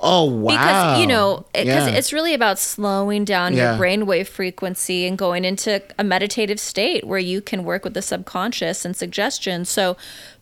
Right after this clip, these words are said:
Speaker 2: people who can, can go inward deeply, it's, it's easier to do hypnotherapy with
Speaker 1: So
Speaker 2: them.
Speaker 1: whoever has the least resistance can dive in. Whoever has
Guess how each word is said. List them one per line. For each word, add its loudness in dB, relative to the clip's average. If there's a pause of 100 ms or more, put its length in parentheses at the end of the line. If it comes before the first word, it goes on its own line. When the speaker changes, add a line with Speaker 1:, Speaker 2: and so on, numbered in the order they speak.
(140)
Speaker 2:
people 0 (140)
who 0 (680)
can, -2 (220)
can -2 (260)
go 2
inward 0
deeply, -4 (240)
it's, -4
it's -2 (120)
easier 2
to -4
do -2
hypnotherapy -4 (100)
with 0
Speaker 1:
So 6 (100)
Speaker 2:
them. 2
Speaker 1:
whoever 4 (140)
has 2
the 0 (100)
least -4
resistance -4
can -6
dive -4
in. -4
Whoever -2
has -4